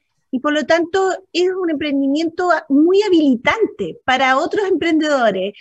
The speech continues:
lo cual me parece genial, extraordinario. Eh, y hay que decir, yo quería mencionar, eh,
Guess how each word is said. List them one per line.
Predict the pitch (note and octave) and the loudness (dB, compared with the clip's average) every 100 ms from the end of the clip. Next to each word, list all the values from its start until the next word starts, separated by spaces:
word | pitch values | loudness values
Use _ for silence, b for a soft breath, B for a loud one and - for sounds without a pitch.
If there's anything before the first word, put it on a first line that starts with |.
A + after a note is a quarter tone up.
| B _ _ | B _ _
lo | - B3 | -8 -2
cual | D4+ D#4+ E4+ E4 - | 2 2 0 -4 -6
me | C#4 | -6
parece | B3+ B3+ C#4 D#4 | -6 -6 -8 -10
genial, | - A#3+ A#3+ B3 C4 D#4 F#4+ | -10 -8 -6 -4 -4 -4 -10
extraordinario. | - - B3+ A#3 C4 C4 A3+ A#3 D#4 B B B B _ _ | -14 -12 -12 -8 -6 -4 -4 -6 -8 B B B B _ _
Eh, | C#4+ C#4+ C#4 C4+ C4 - | 0 2 2 2 0 0
y | D4 C#4+ | 2 4
hay | D4 D#4 | 4 2
que | F4+ F4+ | 0 0
decir, | E4+ D4 - E4 D4 | 0 -4 -2 0 0
yo | D#4 | -2
quería | D#4 C#4 C#4+ | -6 -6 -4
mencionar, | D4 D4+ - D#4+ C#4+ C#4 D4 _ _ - | -6 -10 -8 -4 -2 -2 -6 _ _ -6
eh, | C4 C4 B3+ B3 B3 | -4 -2 -2 -2 -2